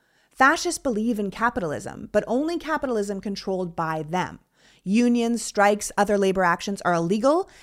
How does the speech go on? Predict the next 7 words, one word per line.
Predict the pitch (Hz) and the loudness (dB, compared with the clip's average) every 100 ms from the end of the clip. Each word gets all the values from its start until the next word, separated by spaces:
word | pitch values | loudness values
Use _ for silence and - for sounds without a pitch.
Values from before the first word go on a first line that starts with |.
| - | -2
and | 220 | 2
although | 214 202 233 294 | 4 4 4 2
private | - 254 220 - | 2 -2 -2 -4
property | 220 254 294 294 | 0 0 0 0
remains, | 294 285 285 311 339 - - - | 0 0 0 -2 -6 -10 -16 -6
the | 220 | -4
state | - - 262 254 | -4 -2 -2 -2